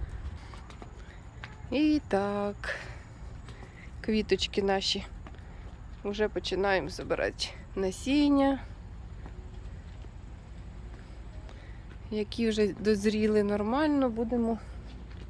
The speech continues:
потрошку збирати. Зараз поки що волошки, ось тут дуже багато сухих волошок, які можна зібрати. Вони, до речі, самі насіваються.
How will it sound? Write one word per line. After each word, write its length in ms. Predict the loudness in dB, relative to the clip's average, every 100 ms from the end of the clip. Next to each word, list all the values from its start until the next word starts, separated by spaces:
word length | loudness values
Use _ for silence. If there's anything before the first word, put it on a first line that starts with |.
| -10
потрошку 500 | -4 0 0 0 -4
збирати. 540 | -2 0 0 -2 -6 -8 -8 -10 -10 -10 -10 -10 -10 -10 -10 -12 -10 -6 0
Зараз 280 | 2 0 -2
поки 180 | -6 -4
що 180 | -4 -2
волошки, 720 | 0 4 6 6 2 2 2
ось 160 | 2 -2
тут 220 | -4 0
дуже 220 | 0 2
багато 440 | 0 -2 -4 -4
сухих 540 | -4 -6 -4 -4 -4 -6 -6 -6 -6 -6 -6 -6 -8 -6
волошок, 560 | -4 0 0 0 -2 -2
які 220 | -2 -2
можна 360 | -2 -2 -2
зібрати. 580 | -2 -2 0 0 -2 -4 -4 -4 -4 -2
Вони, 280 | 2 2
до 100 | 2
речі, 280 | 2 2 0
самі 340 | 0 2 4 2
насіваються. 880 | 0 0 0 2 2 0 -2 -2